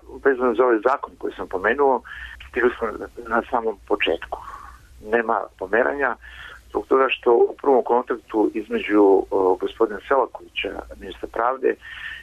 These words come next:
i gospode Đorđevića i Šoškića nije došlo ni do kakvog pomeranja, jer je, e, ministar bio rezolutan da o tome u ovom trenutku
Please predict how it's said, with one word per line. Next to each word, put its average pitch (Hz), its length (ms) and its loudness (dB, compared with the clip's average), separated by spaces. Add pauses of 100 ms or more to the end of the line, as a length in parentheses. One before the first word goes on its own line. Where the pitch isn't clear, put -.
i 113 120 2
gospode 104 500 2 (140)
Đorđevića 117 580 2
i 90 180 -6
Šoškića 110 600 0 (540)
nije 127 300 2
došlo 110 380 2 (180)
ni 113 200 -10
do 113 80 2
kakvog - 360 -6
pomeranja, 131 440 0
jer 127 200 -4
je, 120 180 4 (160)
e, 113 180 4
ministar 117 320 -8
bio 113 180 2
rezolutan 113 540 0 (720)
da 117 240 0 (120)
o - 160 -4
tome 117 300 0
u 98 40 2
ovom 110 160 2
trenutku - 400 -6